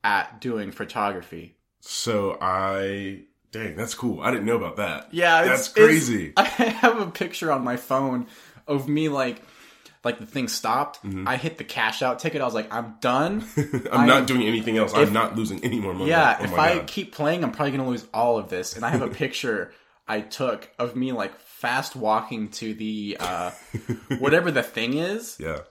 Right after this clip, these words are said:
Speaker 1: Um, and the picture's, like, really blurry, and, like, the, the ticket's, like, really blurry, but you can, you see it says cash out one hundred, one thousand twenty-five bucks.
Speaker 2: Dope.
Speaker 1: And I was like, "This is the coolest thing that's ever
Speaker 2: Dude.
Speaker 1: happened to me in my whole life."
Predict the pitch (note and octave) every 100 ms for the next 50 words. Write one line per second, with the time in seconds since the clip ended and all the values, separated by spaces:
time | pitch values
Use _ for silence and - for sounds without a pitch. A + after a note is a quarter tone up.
0 | - A#2+ A#2+ A2+ A2+ - - B2+ C3 B2+
1 | - E3 D3+ E3 D3 B2+ G#2+ B2+ D3 C3
2 | G#2+ A2+ B2+ C#3+ B2+ A2 A2 A2 G#2 -
3 | G2+ - - A#2 A#2+ - A#2 B2 A#2+ A2+
4 | G#2+ G2 G2+ G2+ G#2+ F#2+ F#2+ G#2+ G2+ G2+
5 | G2 G2 D#2 - E2 - - G2 F#2 G2+
6 | F2+ F2 F#2+ F#2+ F#2 E2+ E2+ A#2+ B2+ A#2+
7 | G#2 G2+ G#2 G2+ _ _ _ _ - A#2
8 | G2+ F#2+ E2 - F2+ - - - - _
9 | _ - G2+ B2 G2+ G#2 F#2+ F#2+ D#2 D#2+
10 | - _ _ _ - F#2 - - F#2+ G2
11 | - A2 - G#2+ G#2+ A#2 G#2+ G#2+ G#2 G#2+
12 | A2+ - B2 - G#2+ G#2 G#2 G2+ G#2 F#2
13 | F#2+ E2 -